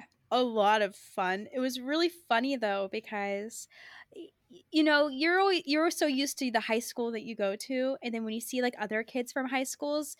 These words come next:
you're thinking, "Wow, that eighteen-year-old has a thirty-year-old boyfriend." Like, it just, it's so strange. I'm thinking, "Oh my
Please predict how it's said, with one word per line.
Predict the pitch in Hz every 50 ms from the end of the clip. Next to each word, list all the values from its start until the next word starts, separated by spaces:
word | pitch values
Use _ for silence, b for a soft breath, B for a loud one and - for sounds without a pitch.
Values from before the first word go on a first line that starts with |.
| b b b -
you're | 254 254
thinking, | 254 277 254 247 - 262 240 240 247 b b b b b b b _ _ -
"Wow, | 233 226 254 285 349 370 370 370 349 277 269 233 226 214 208 208 226 b b b _
that | - 285 349 392 - - -
eighteen-year-old | 320 311 262 - - 302 285 269 262 262 262 254 254 247
has | 254 269 262
a | 247 240
thirty-year-old | 247 - 277 285 269 285 277 262 240 226 220 214 220 - -
boyfriend." | 247 233 247 269 311 - - 240 196 180 170 165 175 185 - - _ _ _ _ _ -
Like, | 262 254 262 262
it | 294 359 359
just, | 349 381 349 392
it's | 403 320 -
so | - - - 359 - 302 339 370
strange. | - - - - - 370 349 302 330 392 453 494 480 466 415 370 339 320
I'm | 349 294 285
thinking, | 359 330 - 359 339
"Oh | 339 349
my | 349 403 427